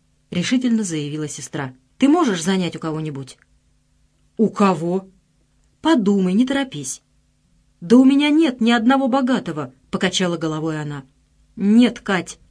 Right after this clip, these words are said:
столько мне никто никогда не даст». «Тань, ты не говори «нет». Ты сначала подумай хорошенько». «Ну давай, давай, соображай». Татьяна Николаевна потерянно молчала. «Ну?»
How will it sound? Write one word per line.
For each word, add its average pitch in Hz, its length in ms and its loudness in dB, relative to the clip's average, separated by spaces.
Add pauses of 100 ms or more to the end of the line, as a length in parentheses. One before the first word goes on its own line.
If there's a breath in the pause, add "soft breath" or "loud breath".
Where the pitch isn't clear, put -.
(120)
столько 294 500 0
мне 247 180 4
никто 233 540 0
никогда 151 440 -6
не 151 120 -8
даст». 131 380 -10 (640)
«Тань, 170 400 0 (420)
ты 247 100 6
не 240 140 8
говори 208 320 4
«нет». 175 400 2 (420)
Ты 277 100 0
сначала 294 400 0
подумай 247 500 2
хорошенько». 160 640 -6 (720)
«Ну 202 160 4
давай, 190 260 0
давай, 170 540 -2 (140)
соображай». 240 680 0 (440)
Татьяна 156 380 -4
Николаевна 165 720 -8 (160)
потерянно 156 480 -4
молчала. 143 580 -10 (560)
«Ну?» 240 560 6